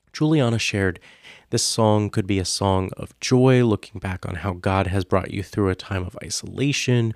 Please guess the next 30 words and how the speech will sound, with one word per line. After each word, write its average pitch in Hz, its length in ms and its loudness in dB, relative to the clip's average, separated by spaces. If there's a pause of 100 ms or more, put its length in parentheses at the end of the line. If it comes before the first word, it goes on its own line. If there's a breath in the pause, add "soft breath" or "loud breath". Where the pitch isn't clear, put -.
(400 loud breath)
or 110 100 -6
a 90 40 -8
song 92 300 -4
of 87 100 -12
hope - 500 0 (460)
if - 180 -14
you're 104 220 -6
in 117 340 -2
a 101 60 -6
time 98 400 -4
of 95 240 -6
isolation 95 720 -6
looking 92 280 -10
forward." 101 560 -2 (880)
Prisoners 117 580 2
and 107 260 -6
participants - 760 -6
were 95 120 -8
crying. 92 600 -6 (680)
Everyone 113 800 4
could 107 260 -2
feel 107 540 0
the 95 100 -4
presence 101 520 -4
of 95 120 -8
God - 380 -8 (160)
moving 107 400 2
in 95 160 -4
the 90 80 -4
room. 92 380 -4